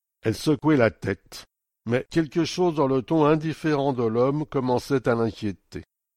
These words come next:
Très droit, il tapotait le volant de ses doigts, et ne semblait même plus s'adresser à elle. Serafino. Dans ce métier, on rencontre de tout.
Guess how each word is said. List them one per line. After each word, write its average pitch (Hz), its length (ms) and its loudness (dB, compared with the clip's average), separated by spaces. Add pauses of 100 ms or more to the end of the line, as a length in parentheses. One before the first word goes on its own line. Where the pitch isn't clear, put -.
(160)
Très 160 220 2
droit, 110 440 0 (180)
il 127 160 -4
tapotait 160 520 2
le 151 100 2
volant 131 380 0
de 123 140 0
ses 117 240 -2
doigts, 87 340 -6 (360)
et 135 100 2
ne 143 140 4
semblait 139 380 0
même 147 200 0
plus 160 200 -4
s'adresser 135 500 -2
à 110 260 2
elle. 71 280 -12 (520)
Serafino. 95 640 -8 (560)
Dans 123 140 -2
ce - 160 -6
métier, 131 640 -4 (100)
on 135 140 0
rencontre 151 600 0
de 131 180 -2 (160)
tout. 90 140 -14